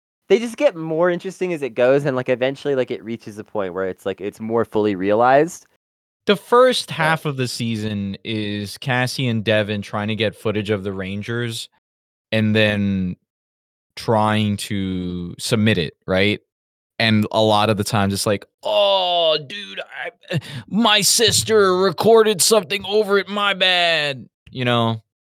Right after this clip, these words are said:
Speaker 1: But that's not what's interesting about them. Like, that, that part, actually, the whole, like, "We gotta get pictures of Spider-Man" is the least interesting thing about Cassidy and Devin.
Speaker 2: But that's
Speaker 1: Um,
Speaker 2: their main plot, though.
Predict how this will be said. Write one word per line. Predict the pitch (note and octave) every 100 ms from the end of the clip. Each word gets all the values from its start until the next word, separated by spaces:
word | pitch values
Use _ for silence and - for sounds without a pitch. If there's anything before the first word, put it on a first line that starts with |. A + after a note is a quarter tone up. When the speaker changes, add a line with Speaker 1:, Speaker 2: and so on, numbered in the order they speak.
| -
Speaker 1:
But | A#3
that's | C4+ D4 -
not | D4+
what's | C4+ B3+
interesting | B3 C#4 B3 G3 D#3+
about | A#2 A2 -
them. | F#2 E2+ G#2 C3+ _ _ _ _ _
Like, | D#3+ E3+ - _ _ _ _
that, | - C#3 F#3+ G#3+ F#3 D3
that | F3+ A#3+ C4
part, | - G3+ A3+ F#3+
actually, | F#3 G#3 G#3 G3 D#3+ _ - _
the | D#3+ G3
whole, | G3+ C4 C4+ B3+
like, | A3 F#3+
"We | F3+ A3
gotta | A#3+ G3 F#3+ D#3 -
get | D#3+ G#3 -
pictures | G#3 - G3 D#3
of | C#3+
Spider-Man" | F3+ F3+ F3+ D#3 C3+ A#2
is | B2 A#2
the | C3+
least | C#3 D#3 D3+
interesting | C#3 D3 - C3
thing | B2+ B2+
about | G2 G2+ A#2
Cassidy | D3+ C3+ C3+ D3 C#3
and | C#3+
Devin. | C#3 C#3 C#3+ E3 _ _ _ _ _ _ -
Speaker 2:
But | C#3 B2+
that's | G#3 A#2+
Speaker 1:
Um, |
Speaker 2:
their | G3
main | F3 F3+ E3
plot, | - D#3+ F#3 F#3 -
though. | F#2+ F2+ -